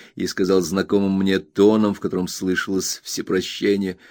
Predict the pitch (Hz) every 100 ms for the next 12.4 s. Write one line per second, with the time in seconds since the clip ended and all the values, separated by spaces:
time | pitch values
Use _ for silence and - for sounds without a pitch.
0 | - - - _ - - - - 110 120
1 | 165 175 175 - 110 156 208 214 - 196
2 | 185 131 - _ - - - - - -
3 | 180 233 226 - - - - - 120 160
4 | 101 - 175 - 110 101 160 214 220 -
5 | 110 95 95 95 95 95 95 95 92 95
6 | 92 104 90 98 95 104 92 - _ _
7 | _ _ _ _ _ - - - - 170
8 | 160 180 - 175 - 160 165 156 151 147
9 | - 160 160 156 151 147 - - 170 -
10 | 151 175 - 151 151 151 151 143 160 -
11 | - 135 139 139 - 170 - - 107 107
12 | 101 92 107 92